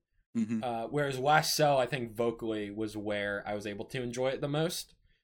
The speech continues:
Speaker 1: Yeah.
Speaker 2: Uh, the Unqueens are the thing that was putting me off from enjoying this as much as I wanted to.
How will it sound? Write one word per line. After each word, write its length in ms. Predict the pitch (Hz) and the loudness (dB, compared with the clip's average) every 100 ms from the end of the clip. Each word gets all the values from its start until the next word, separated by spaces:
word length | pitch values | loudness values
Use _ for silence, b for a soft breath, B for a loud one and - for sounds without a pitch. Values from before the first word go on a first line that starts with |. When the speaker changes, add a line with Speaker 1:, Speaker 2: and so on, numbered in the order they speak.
| _ | _
Speaker 1:
Yeah. 260 | - - 117 | -4 0 2
Speaker 2:
Uh, 140 | 113 | 0
the 180 | 117 160 208 | 4 6 6
Unqueens 400 | 247 240 226 185 | 6 4 4 4
are 80 | |
the 80 | 160 | 2
thing 220 | - 143 | 0 0
that 100 | 139 | 0
was 120 | 120 117 | 0 0
putting 200 | 135 127 | -2 -2
me 100 | 120 | -2
off 200 | 104 - | -2 -2
from 100 | 104 | -6
enjoying 360 | 98 98 98 | -4 -4 -4
this 180 | 98 - | -6 -10
as 40 | |
much 180 | 98 98 | -8 -8
as 80 | 98 | -6
I 80 | 90 | -6
wanted 280 | 90 98 98 | -6 -8 -6
to. 260 | 117 117 | -4 -4